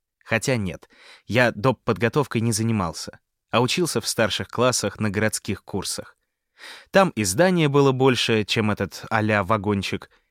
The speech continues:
и учителя первоклассные, которые даже учили по-другому. Прозвучал звонок таймера на смартфоне, который лежал на моем столе. Я сложил руки домиком,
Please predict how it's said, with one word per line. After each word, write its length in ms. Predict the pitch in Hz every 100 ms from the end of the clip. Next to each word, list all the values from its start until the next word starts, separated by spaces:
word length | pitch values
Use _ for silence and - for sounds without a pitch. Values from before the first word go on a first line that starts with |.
| -
и 100 | 214
учителя 480 | 180 - - 95 90
первоклассные, 880 | 98 92 - 95 87 - 85 - _
которые 400 | - 123 117 107
даже 300 | 92 104 98
учили 380 | 104 104 101 80
по-другому. 720 | - 87 80 82 82 76 78 _ _ _ _ _ _ _ _ - - - - - _
Прозвучал 500 | 123 123 131 160 208
звонок 420 | 180 139 123 147 -
таймера 440 | 127 131 131 123
на 100 | 120
смартфоне, 680 | - 113 - - 90 85 78
который 340 | 98 101 90
лежал 320 | 90 90 117
на 100 | 120
моем 300 | 107 95 92
столе. 500 | 92 - 107 80 - _ _ _ _ _ _ _ _ -
Я 160 | 143
сложил 380 | 139 113 101 95
руки 240 | 101 92
домиком, 580 | 87 143 185 170 170 160